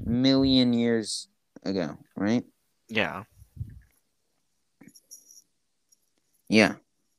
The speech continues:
Speaker 1: It's, it's crazy.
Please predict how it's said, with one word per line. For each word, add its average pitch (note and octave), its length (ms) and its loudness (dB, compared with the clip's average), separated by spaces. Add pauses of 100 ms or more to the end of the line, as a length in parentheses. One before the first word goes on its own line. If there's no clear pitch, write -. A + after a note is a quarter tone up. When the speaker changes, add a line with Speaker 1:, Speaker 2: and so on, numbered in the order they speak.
(1400)
Speaker 1:
It's, - 540 0 (260)
it's A#2+ 200 -2 (500)
crazy. A#2 640 4